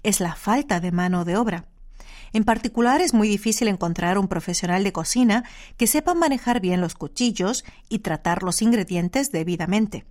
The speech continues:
Estos días no es fácil encontrar personal de cocina capacitado, aunque se le prometa una paga extra del veinte por ciento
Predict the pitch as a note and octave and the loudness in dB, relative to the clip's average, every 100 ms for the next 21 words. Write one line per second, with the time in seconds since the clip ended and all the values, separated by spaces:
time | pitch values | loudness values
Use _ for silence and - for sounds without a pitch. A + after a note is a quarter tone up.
0 | - - - - - - - - G#3 F#3+ | -20 -20 -20 -20 -18 -16 -8 0 0 2
1 | A#3+ C#4 C#4 G3 F#3 - F3+ A#3+ G3+ F3+ | 2 2 2 0 0 0 0 2 0 -2
2 | E3+ - F#3+ - - F3+ F3 F3 E3+ - | -4 2 2 2 -4 -4 -2 -2 -2 -4
3 | D#3 - F#3 G3 - D#3+ - D#3+ F3 F#3+ | -6 -2 0 0 -2 -4 -6 -4 -2 2
4 | D#4+ - - - - A#3 A#3+ A3+ A3 F#3+ | 0 -2 -18 -10 2 2 4 0 0 0
5 | F#3 F#3+ B3 F4+ - G3+ A#3 F#3+ F3+ E3 | 0 2 2 2 2 0 2 0 0 0
6 | F3 E3+ E3+ G#3 A#3 - F#3+ G3 D#3+ E3+ | -2 0 0 0 -2 -2 0 0 -2 -2
7 | F#3 F3+ F3 - G3+ - F#3+ F3+ D#4 | -2 0 -2 -4 -4 -2 0 0 -2